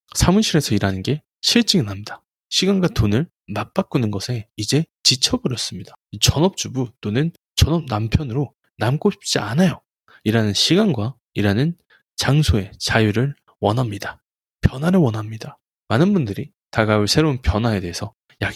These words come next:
일주일 정도는 매우 열광합니다. 다만 실제로 일을 해야 하는 시점부터는 그들에게는 항상 이슈가 발생하면서 이로 인해 실행이 지연됩니다. 일부는 그때부터 이 사라지거나 연락이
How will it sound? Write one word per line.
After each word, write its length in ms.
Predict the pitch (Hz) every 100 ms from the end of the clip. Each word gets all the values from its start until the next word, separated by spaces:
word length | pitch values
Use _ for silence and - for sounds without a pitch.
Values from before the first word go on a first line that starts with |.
| -
일주일 540 | 190 220 - - 208 185
정도는 640 | - 113 117 98 131 190 - _ -
매우 360 | 101 104 147 _ _ -
열광합니다. 760 | 95 95 120 147 98 101 - _ _
다만 260 | - 131 131 - - _
실제로 500 | - 254 - 151 - _ -
일을 340 | 117 143 180
해야 100 | 160
하는 460 | 147 131 117 131 196
시점부터는 760 | - - - 208 - 107 143 113 _ _
그들에게는 440 | - 185 220 214
항상 540 | - - 277 - 107 107 _
이슈가 300 | 117 - 117
발생하면서 720 | 107 110 101 107 98 95 123 - _
이로 300 | - 120 117
인해 240 | 98 123 151 _ -
실행이 560 | - - 226 165 101 -
지연됩니다. 840 | - 113 131 127 95 98 101 - _ - -
일부는 320 | 107 147 240 240
그때부터 540 | - 151 127 135 113 _ _
이 60 | -
사라지거나 680 | - 160 151 101 95 139 _ _
연락이 460 | 98 98 92 107 127